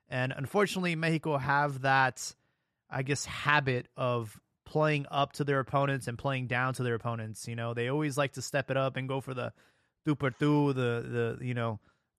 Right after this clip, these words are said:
all, all balls out when they play against their, uh, European team or a big, big team. And then when it comes to our own region, you know, when teams like to play bunker ball or they don't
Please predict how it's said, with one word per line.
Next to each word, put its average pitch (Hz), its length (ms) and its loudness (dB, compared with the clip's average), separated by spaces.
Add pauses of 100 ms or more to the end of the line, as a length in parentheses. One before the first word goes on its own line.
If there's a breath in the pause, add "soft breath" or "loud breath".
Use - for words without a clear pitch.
(500)
all, 143 460 4
all 143 240 4
balls 135 380 4
out 139 400 4
when 127 180 -6
they 120 140 -2
play 135 260 2
against 127 300 -4
their, 123 260 0
uh, 120 300 0
European 127 560 -4
team 127 280 -4
or 120 120 0
a 117 60 -2
big, 123 320 -4 (100)
big 123 240 -2
team. 123 380 -4 (440)
And 127 180 -2
then 123 140 0
when 127 320 -4
it 123 80 -6
comes 143 240 -2
to 143 120 0
our 131 140 2
own 135 160 -2
region, 131 640 -4
you 123 100 -6
know, 120 120 -4
when 117 180 -4
teams 123 320 -8
like 123 180 -4
to 113 100 -8
play 117 420 -4
bunker 131 360 -4
ball 123 360 -2
or 117 180 0
they 120 100 -2
don't 120 240 -6